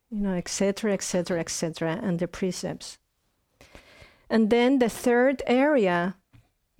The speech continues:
which is the, the, uh, the one that I want to, um, reflect more with you on, is it, it has to do with our minds.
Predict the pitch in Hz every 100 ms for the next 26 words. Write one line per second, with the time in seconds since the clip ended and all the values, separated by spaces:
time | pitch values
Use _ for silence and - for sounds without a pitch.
0 | _ _ _ _ _ _ _ - _ _
1 | - 220 208 - 208 208 220 214 196 -
2 | 202 196 185 180 _ _ _ _ - _
3 | _ _ _ _ _ _ _ _ 196 190
4 | 175 - 175 202 185 185 196 196 185 180
5 | - 190 180 180 - - 190 185 190 -
6 | - 196 185 175 175 175 226 - 208 190
7 | 196 202 - _ _ _ _ _ _ 254
8 | 240 233 _ _ _ 233 214 214 202 208
9 | 214 185 180 175 185 - _ _ _ _
10 | 208 202 - 190 190 190 170 160 170 -
11 | 214 208 214 220 220 - - - - -
12 | _ 226 220 233 226 208 240 247 - 254
13 | 214 208 208 202 202 196 - - 202 202
14 | 202 214 214 160 156 - - -